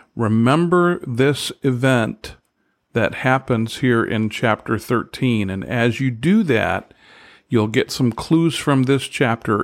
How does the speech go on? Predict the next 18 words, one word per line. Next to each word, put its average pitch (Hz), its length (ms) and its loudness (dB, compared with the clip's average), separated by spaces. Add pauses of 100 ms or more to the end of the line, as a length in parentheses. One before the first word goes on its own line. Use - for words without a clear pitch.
into 113 240 -2
what's 107 280 -2
going 110 340 0
on 107 360 0 (200)
later 104 340 2
on 104 220 2
in 95 100 -2
the 95 120 -4
text. - 680 -8 (920)
Now, 92 220 0
with 101 200 -2
that 127 180 4
in 147 100 2
mind, 123 300 2
let's 117 160 -2
go 120 160 0
ahead 110 240 2
and 104 260 -4